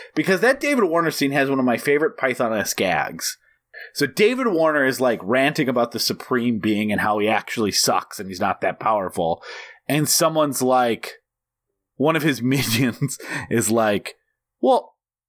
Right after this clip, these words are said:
but he made you. The Supreme Being made you." And of course, David Warner kills, kills this guy for daring to question that, saying he didn't make him and blah, blah, blah. And then he's like, "Any more questions?" and the most evil thing. And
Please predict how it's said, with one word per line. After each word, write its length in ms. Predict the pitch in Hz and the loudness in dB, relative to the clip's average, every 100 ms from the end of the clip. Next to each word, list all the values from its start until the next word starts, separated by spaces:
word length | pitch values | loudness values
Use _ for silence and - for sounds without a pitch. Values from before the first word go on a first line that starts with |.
| _ | _
but 200 | 196 202 | 0 0
he 160 | 165 208 | 2 2
made 400 | 202 196 190 185 | 4 4 2 2
you. 220 | 277 185 | 2 4
The 80 | 123 | 0
Supreme 400 | 139 123 151 143 | -4 -2 0 2
Being 200 | 143 143 | 2 2
made 280 | 143 139 123 | 2 0 2
you." 160 | 180 | 0
And 80 | 101 | 0
of 100 | 92 | -6
course, 300 | - 85 - | -6 -4 -2
David 320 | - 87 92 | -2 -2 -2
Warner 500 | 110 180 156 117 98 - _ _ _ | 0 0 0 -4 -8 -12 _ _ _
kills, 640 | - 202 160 131 107 - - _ _ _ _ _ _ _ | -2 2 4 2 0 -4 -10 _ _ _ _ _ _ _
kills 300 | 214 196 135 | 0 0 0
this 160 | 123 | -4
guy 260 | - 107 92 | -2 0 0
for 180 | - 107 | -2 -4
daring 460 | 92 139 135 127 | 0 0 2 0
to 80 | 110 | -4
question 360 | - 104 - 101 | -4 -4 -2 -2
that, 160 | 98 | -2
saying 180 | - 107 | 0 0
he 80 | 170 | 2
didn't 200 | 214 185 | 0 0
make 280 | 143 123 - | -2 -2 -2
him 380 | 117 104 101 110 - - - - | -2 0 0 -2 -8 -6 -2 0
and 140 | 101 110 | 0 2
blah, 240 | 117 113 | 2 2
blah, 220 | 107 107 | 2 0
blah. 380 | 95 101 95 95 - _ - | 0 2 2 0 -4 _ -6
And 120 | 131 | -2
then 220 | 156 147 - | 0 -2 -4
he's 220 | 156 139 | -4 0
like, 160 | 143 - | -2 0
"Any 260 | 240 233 208 | 2 2 4
more 280 | 196 185 | 4 4
questions?" 800 | 156 - 208 180 - 185 165 156 | 0 0 2 0 -2 0 0 2
and 100 | 160 | 0
the 60 | 147 | 2
most 240 | 143 139 143 | 0 0 2
evil 220 | 143 131 | 2 0
thing. 380 | - 135 131 123 - _ _ - | 0 -2 -2 -6 -18 _ _ 0
And 340 | 147 143 135 | 2 2 0